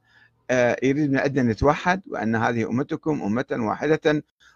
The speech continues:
وأنا ربكم فاعبدون، ولكن احنا بهاي الأساطير وبهاي الأوهام،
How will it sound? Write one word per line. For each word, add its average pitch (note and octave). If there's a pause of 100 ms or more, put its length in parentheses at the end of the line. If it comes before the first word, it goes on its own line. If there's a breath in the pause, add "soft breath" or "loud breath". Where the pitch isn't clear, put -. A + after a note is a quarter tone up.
وأنا C#3+
ربكم D3+
فاعبدون، D3+ (400)
ولكن E3
احنا E3+
بهاي D#3 (520)
الأساطير B2
وبهاي A2+
الأوهام، B2+